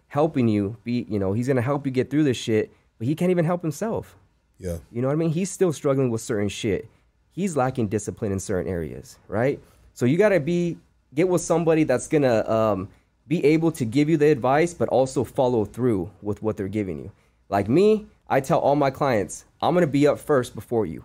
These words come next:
Speaker 1: I wake up at two forty-five every single morning.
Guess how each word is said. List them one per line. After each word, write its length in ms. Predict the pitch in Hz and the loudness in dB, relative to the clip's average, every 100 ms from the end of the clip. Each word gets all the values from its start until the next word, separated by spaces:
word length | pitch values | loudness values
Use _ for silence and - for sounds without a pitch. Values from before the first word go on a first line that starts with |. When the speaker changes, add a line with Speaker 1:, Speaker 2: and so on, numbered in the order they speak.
| - | -4
Speaker 1:
I 140 | 107 | 0
wake 180 | 135 156 | 2 0
up 80 | 123 | 0
at 100 | 127 | -2
two 160 | - 156 | -2 -4
forty-five 520 | - 143 131 131 123 | -2 -4 0 -2 -2
every 200 | 117 123 | -2 -4
single 260 | 120 120 110 | -4 -2 0
morning. 420 | 107 110 76 90 | 0 -2 -4 -10